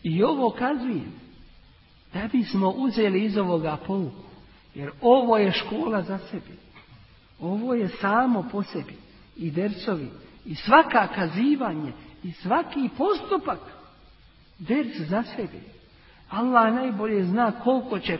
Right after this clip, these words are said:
ko s kim biti i dokle i koliki su čiji eđel. I zato se moramo naučiti razmišljati o Allahovoj knjizi.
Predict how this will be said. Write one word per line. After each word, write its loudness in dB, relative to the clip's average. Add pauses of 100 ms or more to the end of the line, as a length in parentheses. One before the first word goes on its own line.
(100)
ko 0 (420)
s -20
kim -4
biti -6 (460)
i -8
dokle -2 (460)
i -14
koliki -6
su -4 (1300)
čiji -2
eđel. 2 (540)
I -10
zato -2
se -2
moramo 0
naučiti -4
razmišljati -4
o -6
Allahovoj -8 (100)
knjizi. -14